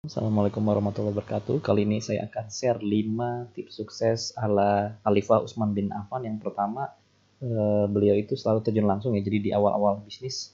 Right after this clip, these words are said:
hampir bisa dipastikan bahwa beliau terjun langsung di bisnisnya.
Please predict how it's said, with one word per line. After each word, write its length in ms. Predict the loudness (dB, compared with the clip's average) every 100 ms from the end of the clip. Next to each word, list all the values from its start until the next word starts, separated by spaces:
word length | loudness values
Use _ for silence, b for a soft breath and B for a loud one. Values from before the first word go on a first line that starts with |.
| _
hampir 320 | -4 -2 -2
bisa 160 | 0 -2
dipastikan 480 | -4 -12 -8 -4
bahwa 160 | 0 0
beliau 480 | 2 2 4 2 0
terjun 320 | -6 -4 0
langsung 400 | 0 -2 -2 -2
di 80 | 0
bisnisnya. 640 | -2 -4 -8 -8 -6 -6